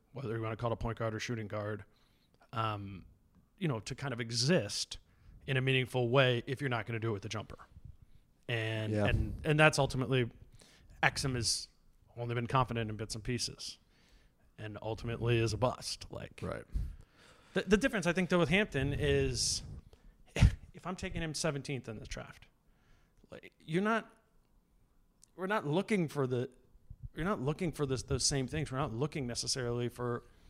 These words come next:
Speaker 1: a massive upside of, like, this guy could be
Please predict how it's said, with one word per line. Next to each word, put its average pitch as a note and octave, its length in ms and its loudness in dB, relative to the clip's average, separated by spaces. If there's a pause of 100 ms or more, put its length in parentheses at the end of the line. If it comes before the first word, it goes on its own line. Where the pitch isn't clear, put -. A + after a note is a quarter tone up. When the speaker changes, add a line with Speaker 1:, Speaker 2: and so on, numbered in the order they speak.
(280)
Speaker 1:
a - 80 -4
massive A#2+ 760 0 (300)
upside G#2+ 640 -2
of, A2 140 -6
like, A2 220 -4
this A2+ 160 -4
guy A2+ 200 -4
could G#2+ 220 -10
be A2+ 340 -4